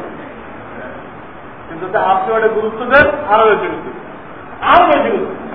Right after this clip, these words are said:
দেখেন, এলেম না থাকার দরুন ইনি, তিনি আর অ্যাডভোকেট হয়ে গেল, কত কিছু জানে, দুনিয়ার মানুষ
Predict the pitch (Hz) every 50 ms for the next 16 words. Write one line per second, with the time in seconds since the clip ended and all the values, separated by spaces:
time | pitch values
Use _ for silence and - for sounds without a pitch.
0 | - - - - - - - - - - - - - - - - - - - -
1 | 151 160 - - - - - - - - - - - - - - - - - -
2 | - - 202 247 277 285 277 277 254 240 - - 220 - 226 220 226 226 220 214
3 | 214 208 208 220 214 208 190 - - - - - - - - - - - 190 208
4 | 220 226 220 214 202 190 - - 202 202 254 262 - 202 208 202 180 - 156 -
5 | - - - - - - - - - - 233 - - - - 226 - 214 220 -
6 | 320 311 311 302 294 269 262 233 196 196 196 190 180 - - - - - - -
7 | - - - - - - - - - 202 196 208 214 208 202 202 185 180 190 202
8 | 208 202